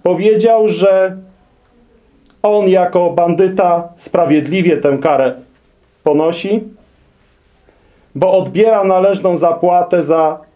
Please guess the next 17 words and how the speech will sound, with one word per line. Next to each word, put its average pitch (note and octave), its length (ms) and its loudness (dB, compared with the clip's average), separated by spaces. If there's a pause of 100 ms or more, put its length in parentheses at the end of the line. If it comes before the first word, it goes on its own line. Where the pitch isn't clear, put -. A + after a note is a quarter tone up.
(380)
uczynki, E3 680 -2 (960)
ich F#3 260 -2
uczynki. E3+ 580 -2 (1400)
I G#3 340 2
rozróżnił A3 840 0 (120)
siebie G3+ 760 0
od F3+ 180 -2
Pana F#3+ 340 0
Jezusa, F#3 760 0 (280)
o D#3+ 120 0
którym G#3+ 400 0
to G3 120 0
Panu F#3 360 0
Jezusie E3+ 520 0
powiedział: E3 800 0 (1040)
„On C4 460 0 (140)
nic G#3+ 440 0